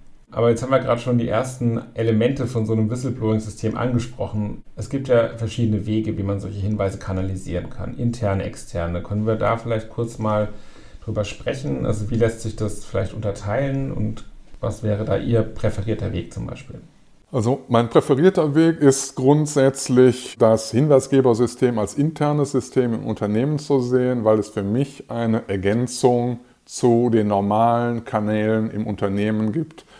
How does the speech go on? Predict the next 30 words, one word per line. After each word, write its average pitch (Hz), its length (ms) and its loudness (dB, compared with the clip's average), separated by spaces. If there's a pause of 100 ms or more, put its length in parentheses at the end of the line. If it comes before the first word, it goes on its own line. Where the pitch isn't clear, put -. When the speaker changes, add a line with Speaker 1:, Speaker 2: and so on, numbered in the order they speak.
(180)
Speaker 2:
Ich 113 160 -6
spreche 110 360 0
mit 101 160 -2
meinem 95 220 0
Vorgesetzten, 127 1000 2 (120)
betrifft - 420 0
das - 160 -4
Thema 104 340 0
ihn, 135 400 2 (200)
dass 107 220 2
man 101 300 0
mit 107 160 -2
der 101 80 0
Geschäftsführung 123 720 2
oder 101 160 2
der 98 100 0
nächsten 120 460 -2
Ebene 113 480 0 (360)
sprechen 117 520 -2
kann, 113 480 2
in 110 100 0
Unternehmen, 110 480 2
wo 104 140 2
ein 98 100 -2
Betriebsrat 120 840 -2 (260)
da 110 240 4
ist - 480 -4
oder 101 140 2
ein 92 80 -4
Vertrauensmann, 117 1300 -2